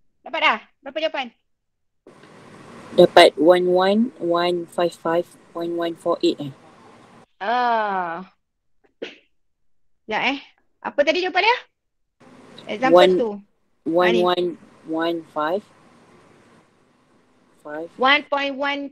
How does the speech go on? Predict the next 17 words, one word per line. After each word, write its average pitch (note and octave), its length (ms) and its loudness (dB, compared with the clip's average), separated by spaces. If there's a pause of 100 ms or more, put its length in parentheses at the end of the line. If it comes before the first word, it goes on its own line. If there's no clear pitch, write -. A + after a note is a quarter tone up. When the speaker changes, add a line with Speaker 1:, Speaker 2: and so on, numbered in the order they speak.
Speaker 1:
two C#4+ 320 -8
times C4 240 -8
ten C4+ 240 -10
to C4+ 80 -12
the B3+ 80 -2
power C4 240 0
of B3+ 160 -2
four. G3+ 240 0 (1700)
Speaker 2:
Ah, - 160 2
betul, E3 160 -2
Speaker 1:
Betul? G#3 220 -2
Speaker 2:
betul. - 100 2 (400)
Speaker 1:
Ha. F#3+ 160 -16
Speaker 2:
Betul. F#3 200 10 (1000)
Speaker 1:
One C#4+ 220 -4 (100)
point C#4+ 320 -4
one C#4+ 260 -4